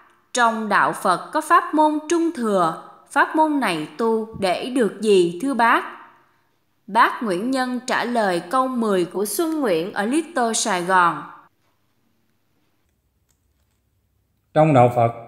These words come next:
Speaker 2: có pháp môn trung thừa, tu để hành nghề giảng sư đạo Phật, để kiếm tiền. Nghề này giàu lắm, người tu pháp môn trung thừa thật đúng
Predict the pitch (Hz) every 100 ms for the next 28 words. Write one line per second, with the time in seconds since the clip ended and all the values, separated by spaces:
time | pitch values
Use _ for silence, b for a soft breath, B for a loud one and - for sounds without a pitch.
0 | - 170 202 208 156 156 156 143 127 113
1 | 101 95 - - _ _ _ _ _ _
2 | - 160 165 160 160 131 120 120 110 104
3 | 123 175 160 147 117 113 104 - - _
4 | _ _ _ - 135 180 196 175 120 101
5 | 92 - - _ _ _ _ _ _ _
6 | _ _ - 127 131 131 131 131 127 139
7 | 208 269 - - _ _ _ _ _ _
8 | _ _ _ _ _ _ _ _ _ _
9 | 131 131 135 135 175 180 220 196 175 175
10 | 180 170 131 117 120 175 175